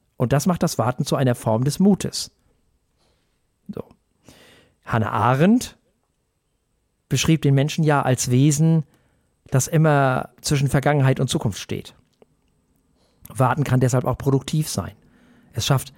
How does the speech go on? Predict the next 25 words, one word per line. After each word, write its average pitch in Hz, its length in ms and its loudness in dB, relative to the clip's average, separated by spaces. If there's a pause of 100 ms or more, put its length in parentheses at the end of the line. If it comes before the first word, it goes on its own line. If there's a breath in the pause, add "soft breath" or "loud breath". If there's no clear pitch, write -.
(100)
einen 131 180 2
Raum 123 260 4
des 131 160 0
Nachdenkens. 135 760 -2 (240 soft breath)
Nicht 151 280 2
jede 160 260 4
Lücke 143 260 2
muss 127 200 0
sofort 143 320 -2
gefüllt 151 380 0
werden. 85 260 -8 (240 soft breath)
Das 123 180 0
ist 131 140 -6
das, 135 120 -2
was 120 120 -2
viele 139 180 2
Leute 123 240 2
heute 117 200 0
machen. 131 300 -4 (880)
Nicht 156 260 2
jede 165 240 4
Verzögerung 151 560 2
ist 107 120 -2
ein 123 160 2
Verlust. 147 480 0